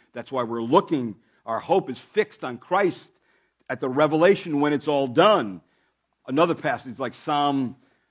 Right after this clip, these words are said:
ninety, verse five and six. Uh, one person asked me to preach at a youth camp one time, uh, on Psalm ninety.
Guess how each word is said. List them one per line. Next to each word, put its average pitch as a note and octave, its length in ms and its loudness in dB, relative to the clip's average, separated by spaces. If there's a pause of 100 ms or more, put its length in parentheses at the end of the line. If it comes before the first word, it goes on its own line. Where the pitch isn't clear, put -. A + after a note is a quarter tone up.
(100)
ninety, C3+ 600 -2
verse A#2 260 -8
five C3 340 -4
and A#2 140 -10
six. - 760 -10 (1700)
Uh, A2 240 -4
one B2 360 -6
person C3+ 340 -8
asked B2 240 -6
me A#2+ 120 -6
to G#2+ 80 -8
preach - 500 -8 (140)
at G#2 100 -12
a G#2 80 -10
youth B2+ 360 -6
camp F#2 420 -16
one G2 180 -14
time, F#2+ 440 -14 (720)
uh, F2+ 240 -16 (140)
on F#2+ 220 -16
Psalm G2+ 380 -12
ninety. A2+ 440 -12